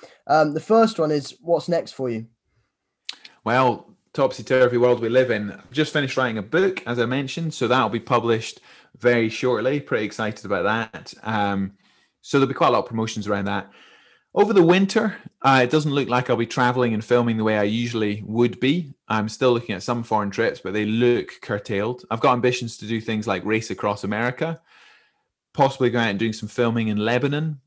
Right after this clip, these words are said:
Speaker 2: Uh, but apart from that, you know, exploring a lot more closer to home. And,
Speaker 1: Mm.
Speaker 2: you know, it's amazing when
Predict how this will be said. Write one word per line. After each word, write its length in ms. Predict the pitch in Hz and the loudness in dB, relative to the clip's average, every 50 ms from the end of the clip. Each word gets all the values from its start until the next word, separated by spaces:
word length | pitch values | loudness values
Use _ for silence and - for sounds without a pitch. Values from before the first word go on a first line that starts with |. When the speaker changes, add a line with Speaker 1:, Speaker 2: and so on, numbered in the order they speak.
| _ _ _ - - - | _ _ _ -18 -8 -4
Speaker 2:
Uh, 520 | 95 101 104 104 101 101 101 104 98 85 | -2 0 0 0 0 0 -2 -2 -4 -6
but 260 | - 98 113 - 139 | -8 -8 0 0 2
apart 320 | 143 - - 196 220 220 - | 2 2 2 0 0 0 -2
from 120 | - 131 | -2 -2
that, 420 | 120 110 101 - - - - - 120 | -2 0 -2 -2 -4 -8 -14 -8 -4
you 100 | 123 120 | -2 0
know, 120 | 117 110 | 0 0
exploring 480 | 104 - - - 127 127 123 117 110 110 | -2 -4 -6 0 2 2 4 4 2 2
a 40 | |
lot 220 | 110 117 104 90 107 | 0 0 0 0 -2
more 200 | 110 107 107 104 | -2 0 -2 -2
closer 680 | - - - 113 107 110 107 - 107 101 101 98 87 - _ _ - | -4 -6 -4 -2 -2 -2 -2 -4 -4 -6 -6 -8 -12 -16 _ _ -10
to 200 | - 113 98 98 | -8 -6 -6 -4
home. 400 | 104 104 101 92 85 82 82 - _ _ | -4 -4 -4 -4 -6 -10 -14 -18 _ _
And, 580 | 104 104 104 101 101 104 101 101 101 104 104 - | -6 -4 -4 -2 -2 -4 -4 -4 -6 -8 -8 -12
Speaker 1:
Mm. 240 | 156 156 143 123 | -12 -14 -10 -6
Speaker 2:
you 80 | 117 120 | -4 -2
know, 220 | 113 107 104 98 - - _ _ _ _ - | -2 -2 -4 -6 -8 -12 _ _ _ _ -8
it's 120 | 127 123 | -6 -2
amazing 300 | 147 151 151 135 135 117 | -2 -2 0 -2 -2 -2
when 460 | 113 110 107 104 104 104 101 95 - | -2 -2 -2 -2 -4 -4 -6 -8 -10